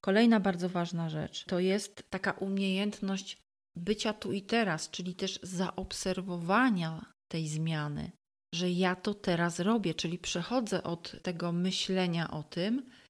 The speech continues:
do działania, bycia w tym, do robienia konkretnych kroków. No i jeszcze jedna bardzo ważna rzecz. Ona nam pokazuje w taki namacalny sposób. Jeżeli czegoś sobie nie jestem w stanie wyobrazić, to nie jest niemożliwe, ale będzie mi dużo, dużo trudniej to zrobić.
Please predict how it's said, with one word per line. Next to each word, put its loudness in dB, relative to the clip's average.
do -2
działania, 2
bycia 0
w -10
tym, -8
do 0
robienia 0
konkretnych -6
kroków. -2
No 2
i 4
jeszcze 0
jedna 2
bardzo -2
ważna -4
rzecz. -6
Ona 0
nam 0
pokazuje 0
w -4
taki -4
namacalny -2
sposób. -6
Jeżeli -2
czegoś -2
sobie -2
nie 0
jestem -4
w -8
stanie -2
wyobrazić, -4
to 0
nie 6
jest 2
niemożliwe, -4
ale -4
będzie -2
mi -2
dużo, -4
dużo -4
trudniej -2
to -6
zrobić. -4